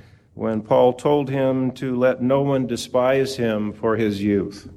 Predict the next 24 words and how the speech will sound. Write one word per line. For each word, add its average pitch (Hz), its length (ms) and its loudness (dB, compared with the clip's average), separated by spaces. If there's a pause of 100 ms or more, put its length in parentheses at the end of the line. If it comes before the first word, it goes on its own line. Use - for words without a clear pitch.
(1120)
And 147 180 -2
we're 160 80 6
now 220 380 4
about 175 580 4
thirteen, 160 640 -2
fourteen 156 560 -2
years 139 380 2
after 139 640 2
his 127 440 -4 (240)
first 190 400 2
encounter 135 560 4
with 120 160 0
the 117 100 -2
Apostle 107 520 -2
Paul, 117 580 2 (460)
and 156 120 0
so 185 140 2
Timothy 214 480 2
is 175 180 2
now 165 360 2
in 156 140 2
his 151 320 -2
early 135 440 -2
thirties. 127 800 0